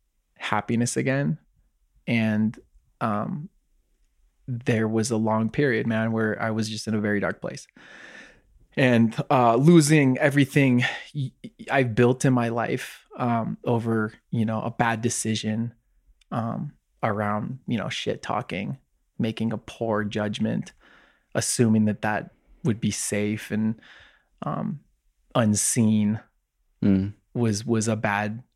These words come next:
Speaker 1: decision. It was a bad decision to, like, you know, even poke fun at, at,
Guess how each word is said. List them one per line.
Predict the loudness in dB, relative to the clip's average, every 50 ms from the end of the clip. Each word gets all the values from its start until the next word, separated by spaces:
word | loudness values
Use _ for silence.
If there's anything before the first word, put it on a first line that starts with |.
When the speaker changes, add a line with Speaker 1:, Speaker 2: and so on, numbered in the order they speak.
| _ _ _ -8 -4
Speaker 1:
decision. | -2 -2 -2 -2 -2 -2 0 0 2 2
It | 2 0
was | 0 0
a | -2
bad | 0 0 0 0 -2
decision | -2 -4 -4 -4 -4 -4 -4 -4 -4
to, | -4 -4 -4
like, | -4 -4 -4 -6 -6 -6
you | -6 -4 -4
know, | -4 -2 -4
even | -4 -4 -4 -4 -6
poke | -4 -4 -4 -4 -4 -6
fun | -8 -6 -4 -2 -2 -2
at, | -2 -4 -6 -6
at, | -8 -10 -10